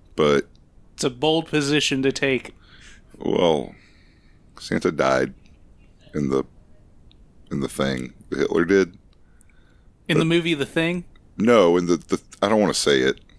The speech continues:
Speaker 1: The thing that Hitler did, the
Speaker 2: Oh,
Speaker 1: ba-, the
Speaker 2: okay.
Speaker 1: bad thing. I don't wanna make too light.
Speaker 2: Allegedly.
Speaker 1: Oh, well, <laughs> I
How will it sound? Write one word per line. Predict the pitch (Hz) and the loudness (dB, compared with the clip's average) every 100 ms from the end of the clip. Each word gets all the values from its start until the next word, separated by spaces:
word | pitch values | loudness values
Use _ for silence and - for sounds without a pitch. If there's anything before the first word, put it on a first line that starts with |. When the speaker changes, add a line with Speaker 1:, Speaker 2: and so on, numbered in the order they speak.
| _ | _
Speaker 1:
The | 78 | -6
thing | - 85 80 | -2 0 0
that | 69 | 0
Hitler | 87 95 95 | 2 2 4
did, | 104 101 | 4 4
the | 85 165 | 2 2
Speaker 2:
Oh, | 165 | 2
Speaker 1:
ba-, | - | 4
the | 190 | 2
Speaker 2:
okay. | - 151 175 | 2 4 4
Speaker 1:
bad | 247 | 4
thing. | 120 120 117 110 - - - - - - _ | 2 2 -2 -8 -20 -20 -20 -20 -20 -20 _
I | - | -4
don't | 92 98 | 0 0
wanna | 87 - | -2 -2
make | 80 - | -4 -4
too | - 101 85 - | -4 0 -2 -2
light. | 180 | 0
Speaker 2:
Allegedly. | - 175 180 147 135 127 113 - - | 4 4 2 -2 -6 -6 -6 -6 -2
Speaker 1:
Oh, | 87 - - - - | -2 -4 -14 -16 -2
well, | 104 98 92 78 - - - - - - - - - - - - - - - - | 4 6 4 0 -8 -14 -18 -20 -20 -20 -20 -20 -20 -20 -20 -20 -20 -20 -20 -4
<laughs> | - - - - - - _ _ - - | 0 2 2 2 -4 -20 _ _ -20 -20
I | - | -10